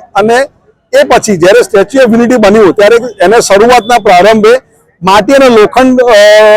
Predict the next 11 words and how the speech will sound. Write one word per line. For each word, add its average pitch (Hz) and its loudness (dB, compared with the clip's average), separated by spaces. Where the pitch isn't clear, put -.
ગામે 196 0
ગામથી 220 0
ઉઘરાવવામાં 202 2
આવેલું 208 2
ખેડૂતોની 202 0
માટીને 170 -2
અને - -6
એનો 226 2
શરૂઆત 269 0
પહેલો 220 0
પાયો 220 2